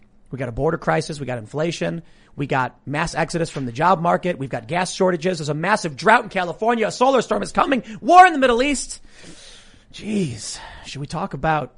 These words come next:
some movies or something and get away from all this? No, we're gonna get serious. Um, perfect timing. Joining us today is, uh,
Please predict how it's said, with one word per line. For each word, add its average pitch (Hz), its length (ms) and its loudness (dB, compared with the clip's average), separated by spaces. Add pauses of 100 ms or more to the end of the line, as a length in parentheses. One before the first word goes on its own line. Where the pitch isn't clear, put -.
(220)
some 120 260 -12
movies 185 480 -2
or 220 120 0
something 220 400 -2
and 147 100 -6
get 165 120 -2
away 147 260 -2
from 208 180 -4
all 208 100 0
this? 208 160 -2
No, 165 140 -4
we're 160 60 -6
gonna 190 120 -4
get 190 120 -4
serious. 180 600 -2
Um, 123 400 -4 (680)
perfect 202 200 -2
timing. 160 320 -4
Joining 160 220 -4
us 151 80 -6
today 127 320 -4
is, 120 160 -8
uh, 110 200 -8